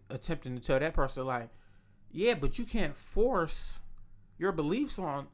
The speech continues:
on somebody just because you feel that way, because that's, that's not fair." And how quick you can say, uh, 'cause we was talking about, uh, she was talking about dudes weird with the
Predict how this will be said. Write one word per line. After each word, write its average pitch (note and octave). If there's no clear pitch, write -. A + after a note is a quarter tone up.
on D#3
somebody C#3
just C3
because C#3
you E3
feel C3+
that A#2
way, -
because C3+
that's, D3+
that's G#3
not F3
fair." G3+
And C#3
how D#3
quick -
you F#3
can D3+
say, D3+
uh, D#3
'cause -
we F3
was D#3
talking D#3
about, C3+
uh, B2
she -
was F3
talking D#3
about C3+
dudes D3
weird C#3
with C#3
the A#2